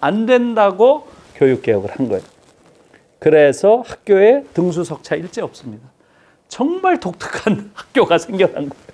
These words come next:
독특한 학교가. 그러니까 아이들이 서로 경쟁을 안 시키니까 어떻게 되겠어요? 굉장히 모든 아이들이 자존감을 가지고 있는 거예요. 열등감을 가진 아이들이 없는 거예요.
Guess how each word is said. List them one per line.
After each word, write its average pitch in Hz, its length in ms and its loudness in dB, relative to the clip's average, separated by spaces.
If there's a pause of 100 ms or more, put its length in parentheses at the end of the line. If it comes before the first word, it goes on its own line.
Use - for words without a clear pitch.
(300)
독특한 214 440 0
학교가. 123 400 -2 (800)
그러니까 208 300 2
아이들이 208 800 0
서로 220 380 2
경쟁을 180 480 0
안 160 120 4
시키니까 151 680 -2 (200)
어떻게 185 320 2
되겠어요? 127 480 -2 (480)
굉장히 302 760 -4
모든 208 360 2
아이들이 175 400 0
자존감을 214 600 -2
가지고 - 320 -18
있는 - 100 -16 (120)
거예요. - 1080 -4
열등감을 262 500 2
가진 214 260 2
아이들이 175 340 0
없는 139 280 0
거예요. 104 300 -6